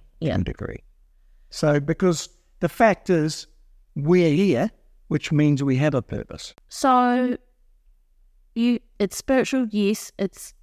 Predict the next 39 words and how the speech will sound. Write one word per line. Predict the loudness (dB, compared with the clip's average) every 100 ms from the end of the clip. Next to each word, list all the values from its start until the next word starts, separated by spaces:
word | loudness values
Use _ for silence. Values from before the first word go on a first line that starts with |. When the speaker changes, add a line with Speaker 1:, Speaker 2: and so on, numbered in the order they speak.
| -4
Speaker 1:
genetic, | 0 2 2 0 -2
yes. | -2 -2 -2
So | -2
what's, | 0 2 2 0 -6
Speaker 2:
Mm. |
Speaker 1:
what, | -2 2 0 _ -10
what's | -4 0 0 -2 -10 -6
the | -2 0
other | 0 0
degree | -4 -2 0 0
you | 0 0 0
were | -2
talking | -2 -4 0 0
about | 2 0 0 -2
that | -2 -2 -2 _ -2
to | 0 0
a |
degree? | -2 -2 0 2 0 -2 -8 -20 -20 -20 -20 -20 -20 -20 -20 -20 _ -20 -20 -20 _ _
Speaker 2:
Yeah, | -2 2 2
well, | 2 2
Speaker 1:
What's | 2 0
the | 0 2
other | 0
degree? | -4 -4 -2 0 -2 -6 _ -8
Speaker 2:
well, | -2 -2 -2 -6
I | 0 0 0
think | -4 -12 -12 _ -12
that | -2 0 0 -6 _ _ -20 _ _ _ _ -20 _ _ _ _ _ -4
the | 2
moment | 4 6 4 2 0
is | -4 -4
very | 0 2 2 2
important | -2 -2 -2 -2 -2
in |
life. | -4 -8 -10 -4
And | -2
I | -2
think, | -2 -4
like, | -2 -2